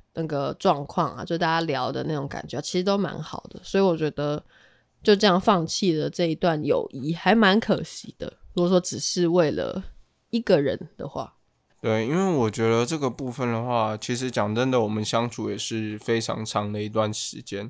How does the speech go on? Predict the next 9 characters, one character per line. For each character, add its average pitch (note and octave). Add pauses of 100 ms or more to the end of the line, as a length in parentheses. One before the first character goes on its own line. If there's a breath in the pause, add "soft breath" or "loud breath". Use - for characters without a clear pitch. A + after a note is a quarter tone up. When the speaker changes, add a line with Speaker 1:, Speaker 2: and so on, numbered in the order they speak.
Speaker 1:
嗯。 F3+
Speaker 2:
我 -
们 B2+
从 C3+
国 B2+
中 C#3+
的 C3
时 A2+
候， A#2